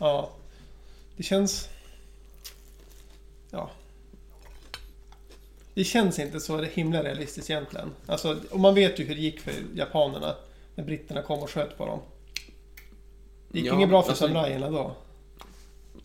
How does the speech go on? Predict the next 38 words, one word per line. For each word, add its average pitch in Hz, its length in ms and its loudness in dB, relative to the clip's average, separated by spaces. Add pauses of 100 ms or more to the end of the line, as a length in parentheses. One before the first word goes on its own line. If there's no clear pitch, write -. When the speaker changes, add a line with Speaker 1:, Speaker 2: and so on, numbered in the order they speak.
(800)
Speaker 2:
<laughs> - 0 -
Det 131 320 -6
är - 40 2
en - 60 -10
korrekt - 360 -2
historieskrivning, 123 800 0
Linus. 104 420 -4 (840)
<clears throat> 147 400 0
Alltså, 123 160 -2
britterna 117 440 -4
invaderade 104 460 -4
ju 87 60 -8
aldrig 104 240 -6
Japan - 380 -12 (280)
och - 80 -14
slogs - 200 -12
med 104 80 -10
samurajer. 117 460 -8 (340)
Speaker 1:
Jo. 185 340 -6 (1160)
Speaker 2:
Nej, 120 120 -2
men... 123 220 -2
Eh... 113 260 -2 (960)
Det 117 100 -8
var 127 100 -4
så 127 100 -6
här 120 100 -4
att - 80 -8
japanerna 123 340 0
Speaker 1:
I 196 40 6
Speaker 2:
blev 226 260 6
Speaker 1:
Total 214 280 6
War 214 180 6
Speaker 2:
besökta. 190 140 4
Speaker 1:
Warhammer, 175 300 2
är 202 80 10
det 220 80 4
Total 233 360 2
War, 240 460 6